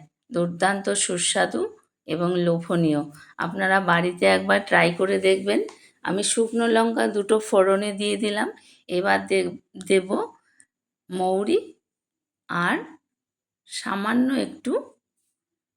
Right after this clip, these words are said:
রাঁধুনি, হাফ টিস্পুন রাঁধুনি ফোড়ন দিলাম, আর দেব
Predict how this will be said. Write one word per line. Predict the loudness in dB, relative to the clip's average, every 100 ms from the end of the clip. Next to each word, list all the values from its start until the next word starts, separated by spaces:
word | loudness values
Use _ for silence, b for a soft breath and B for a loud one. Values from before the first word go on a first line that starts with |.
| _
রাঁধুনি, | -2 2 2 0 0 0 -2 -10 _ -10
হাফ | -4 -4 -2
টিস্পুন | 0 0 0 -2 -2 -4 -10 _ _ _ _
রাঁধুনি | -2 2 2 0 -4 -4 -8 -10 _ _ _ _ _ _ -2
ফোড়ন | 0 0 0
দিলাম, | 0 2 2 4
আর | 2 0
দেব | -4